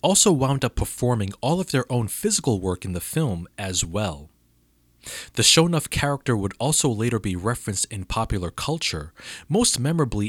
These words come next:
in nineteen ninety-seven with Busta Rhymes' music video for Dangerous, in which the rapper emulates the over-the-top villain, down to his opening monologue and costume. Shooting for The Last Dragon took forty-four days,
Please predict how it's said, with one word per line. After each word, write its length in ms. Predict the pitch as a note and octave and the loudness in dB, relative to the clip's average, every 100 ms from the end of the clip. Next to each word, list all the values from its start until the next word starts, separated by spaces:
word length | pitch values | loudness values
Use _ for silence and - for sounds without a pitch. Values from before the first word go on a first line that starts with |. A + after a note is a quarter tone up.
| - | -4
in 160 | F#2+ | -4
nineteen 260 | A2+ B2+ C3+ | -4 -2 -2
ninety-seven 720 | B2 G2 - D#3 C#3 E2+ E2+ - - | -2 0 2 2 0 -4 -8 -14 -6
with 240 | A2+ - - | -4 -2 -2
Busta 280 | E3 - | 0 0
Rhymes' 400 | B2+ B2 A#2+ G2 | 0 0 -2 -2
music 360 | G#2 G3 - - | 0 2 0 -2
video 440 | G2+ F#2 F2+ F2 - | -4 -2 -2 -2 -6
for 220 | - G#2 | -4 -4
Dangerous, 800 | E2+ G#2+ A#2+ A2+ D#2+ D#2 - - - - - - | -2 -2 -2 -2 -6 -2 0 0 -4 -16 -16 -6
in 140 | A2+ A#2+ | -2 2
which 200 | E3+ - | 2 2
the 80 | |
rapper 400 | A2+ D3+ E3+ G#2+ - - | 2 0 0 -2 -4 -4
emulates 460 | F3+ F#3+ D#3+ D3 | 0 0 0 -2
the 180 | - G#2+ - | -4 -8 -2
over-the-top 760 | D3+ D3 B2 - - A2 - | -2 -2 -4 -4 -2 -2 -4
villain, 500 | G2 B2+ G2+ D2+ E2 - - - | -2 -2 -2 -6 -14 -18 -20 -8
down 260 | G#2 C#3 E3+ | -2 0 0
to 160 | - | 2
his 160 | C#3 G2 - | 2 0 0
opening 460 | C3+ - D3 A2+ | -2 0 -2 0
monologue 760 | F#2+ A#2 D3 A#2 F2 D2+ D#2+ - - _ | -2 -2 -2 -2 -4 -6 -10 -14 -20 _
and 280 | A2+ G#2+ - | -8 -6 -6
costume. 720 | - G#2+ G2+ - E2+ D2 C#2+ - _ _ _ _ _ _ | -6 -4 0 0 -2 -10 -16 -20 _ _ _ _ _ _
Shooting 360 | - - G#3+ A3 | 0 2 4 2
for 180 | - E3 | 2 2
The 100 | B2 | 2
Last 300 | A#2+ A2+ - | 0 0 -2
Dragon 380 | - A#2 A#2 F2+ | 0 0 0 -2
took 200 | - - | -4 -4
forty-four 540 | - B2 A#2+ - G2 | -2 0 0 -2 -2
days, 460 | E2 G2+ F2+ D#2 | 0 -2 -2 -4